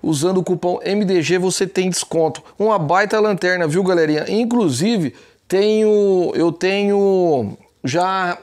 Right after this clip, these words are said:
vídeo dessa lanterna no canal, tá bom, pessoal? Tem uma lanterninha aqui, Xing Ling também,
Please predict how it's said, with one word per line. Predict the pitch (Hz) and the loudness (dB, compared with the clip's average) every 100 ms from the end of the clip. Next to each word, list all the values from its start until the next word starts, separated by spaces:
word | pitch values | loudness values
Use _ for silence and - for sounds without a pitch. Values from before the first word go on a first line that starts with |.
| 160 | -8
vídeo | 131 214 202 | -2 0 0
dessa | 156 135 180 240 240 | -2 0 2 2 2
lanterna | 226 185 175 196 208 | 0 0 -2 -2 -4
no | 165 180 214 240 | -2 0 0 0
canal, | 277 247 160 - - | 0 -2 -2 -6 -14
tá | - | -8
bom, | 135 247 214 | -2 -2 0
pessoal? | 190 - 196 110 - - - - - - | -2 0 0 0 -6 -20 -20 -20 -10 0
Tem | 233 | 2
uma | 233 | 2
lanterninha | 208 185 185 165 170 156 | 0 0 -2 0 -2 -2
aqui, | - 185 | -2 -2
Xing | - 180 | 0 0
Ling | 147 165 170 | 0 0 0
também, | 151 147 151 190 208 | 0 0 0 0 -2